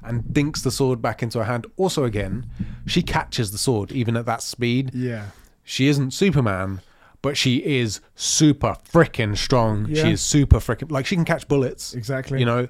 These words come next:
Speaker 1: like, she is very, very fast.
Speaker 2: Exactly. So she would probably be, she, it stands to reason that she can see and think in that sort of sp-
Speaker 1: Right.
Speaker 2: speed and whatnot.
Speaker 1: Not, not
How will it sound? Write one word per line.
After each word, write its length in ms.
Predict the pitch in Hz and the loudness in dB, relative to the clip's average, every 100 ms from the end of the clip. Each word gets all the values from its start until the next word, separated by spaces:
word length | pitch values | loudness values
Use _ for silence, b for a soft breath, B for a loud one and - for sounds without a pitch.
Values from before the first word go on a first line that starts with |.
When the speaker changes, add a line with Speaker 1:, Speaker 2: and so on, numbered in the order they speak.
| - | -8
Speaker 1:
like, 220 | 120 127 | -10 -6
she 100 | - | -2
is 120 | 123 | -2
very, 340 | 98 127 123 113 | 2 2 2 2
very 340 | 98 139 117 | 2 2 2
fast. 560 | - 98 95 117 - - - | -2 -6 -4 -6 -10 -16 -12
Speaker 2:
Exactly. 300 | 135 135 113 117 | -8 -8 -8 -6
So 140 | 139 | 0
she 180 | 180 180 | 2 2
would 220 | 151 - | 0 -4
probably 260 | 160 143 139 | -6 -6 -8
be, 200 | 156 156 | -10 -4
she, 180 | - 180 | -4 -4
it 100 | 156 143 | -6 -6
stands 260 | 156 135 | -4 -4
to 80 | 139 | -2
reason 240 | 151 127 | -2 -2
that 80 | 120 | -4
she 120 | 151 143 | -4 -4
can 120 | 131 | -4
see 240 | - 156 | -4 -4
and 160 | 123 120 | -4 -4
think 200 | 135 120 | -4 -4
in 80 | 127 | -6
that 120 | 120 | -6
sort 180 | 143 117 | -6 -8
of 100 | 110 | -8
sp- 240 | - 120 131 | -12 -16 -6
Speaker 1:
Right. 220 | 131 113 | 0 2
Speaker 2:
speed 260 | - 147 127 | 2 0 0
and 160 | 120 123 | -2 -4
whatnot. 240 | 120 151 | 0 4
Speaker 1:
Not, 220 | 160 165 - _ _ _ | 4 2 -8 _ _ _
not 320 | 185 170 196 | 0 2 2